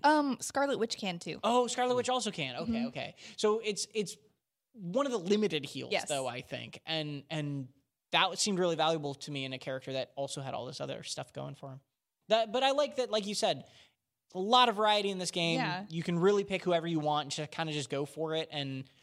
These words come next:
Speaker 2: that's really cool. Like, I was using Miles and Gwen both for a long time. I love the Wasp. Wasp is one of my
Speaker 1: Mm-hmm.
Speaker 2: favorite, favorite characters in the game, and not just 'cause she drops giant fidget spinners on people.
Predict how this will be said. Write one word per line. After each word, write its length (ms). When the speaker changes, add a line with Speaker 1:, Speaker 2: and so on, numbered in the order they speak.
Speaker 2:
that's 180
really 220
cool. 240
Like, 160
I 80
was 140
using 180
Miles 380
and 120
Gwen 360
both 280
for 160
a 60
long 520
time. 440
I 120
love 1000
the 80
Wasp. 480
Wasp 320
is 100
one 120
of 40
my 80
Speaker 1:
Mm-hmm. 80
Speaker 2:
favorite, 340
favorite 260
characters 420
in 60
the 60
game, 240
and 100
not 180
just 180
'cause 120
she 100
drops 240
giant 260
fidget 260
spinners 340
on 100
people. 400